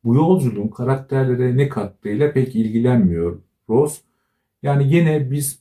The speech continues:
bu değişimleri yıllarca bagajımızda biriktirdiğimiz bilgilerden çıkarabiliyoruz.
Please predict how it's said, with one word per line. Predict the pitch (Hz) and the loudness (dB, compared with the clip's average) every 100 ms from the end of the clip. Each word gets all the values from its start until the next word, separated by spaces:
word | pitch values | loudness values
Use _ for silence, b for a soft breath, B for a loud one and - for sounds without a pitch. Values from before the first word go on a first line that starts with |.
| - | -6
bu | 135 | -2
değişimleri | 135 147 156 147 131 113 117 | 2 2 0 0 2 2 2
yıllarca | 120 127 139 151 139 123 135 | 2 2 2 2 2 2 2
bagajımızda | 127 127 139 139 131 123 135 | 2 4 2 4 2 2 0
biriktirdiğimiz | 127 127 - 127 120 139 135 117 | 0 -2 -4 -2 0 0 0 0
bilgilerden | 123 127 123 117 120 | 0 2 2 2 2
çıkarabiliyoruz. | 110 - 104 90 85 82 87 - 190 - | 0 -4 -4 -4 -4 -4 -4 -2 -2 -4